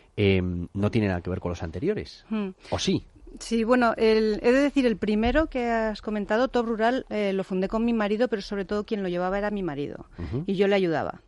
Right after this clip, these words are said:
Speaker 1: Ujú.
Speaker 2: Entonces, durante ese tiempo yo había estado estudiando en una startup internet para aprender sobre el tema y es ahí cuando me lancé ya con Rentalia, que esa parte la llevaba yo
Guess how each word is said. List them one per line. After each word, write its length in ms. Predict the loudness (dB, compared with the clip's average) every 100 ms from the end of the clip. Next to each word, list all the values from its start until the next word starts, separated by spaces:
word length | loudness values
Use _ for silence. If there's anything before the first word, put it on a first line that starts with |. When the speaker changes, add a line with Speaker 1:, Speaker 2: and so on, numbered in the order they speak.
| -18
Speaker 1:
Ujú. 280 | -14 -12 -12 -10
Speaker 2:
Entonces, 400 | -8 -6 -6 -4
durante 300 | -2 -2 -4
ese 160 | -6
tiempo 340 | -4 -2 -2 0
yo 160 | 2
había 180 | 2 0
estado 640 | -2 -4 -2 -2 -2 -2
estudiando 500 | -4 -4 -4 -2 0
en 60 | 2
una 180 | 0 -2
startup 580 | -4 -6 -6 -4 -4 -2
internet 340 | -4 -2 -2
para 200 | 0 0
aprender 360 | 0 -2 -4 -2
sobre 180 | -4 -4
el 80 | -4
tema 200 | -2 -4
y 40 |
es 100 | -6
ahí 160 | -8 -8
cuando 240 | -6 -4
me 120 | -2 -2
lancé 340 | -4 -8 -6
ya 140 | -4
con 160 | -2 -2
Rentalia, 420 | -4 -4 -4 -4
que 80 | -6
esa 140 | -10
parte 280 | -6 -6 -4
la 120 | -4
llevaba 320 | -4 -4 -2 0
yo 240 | 0 -2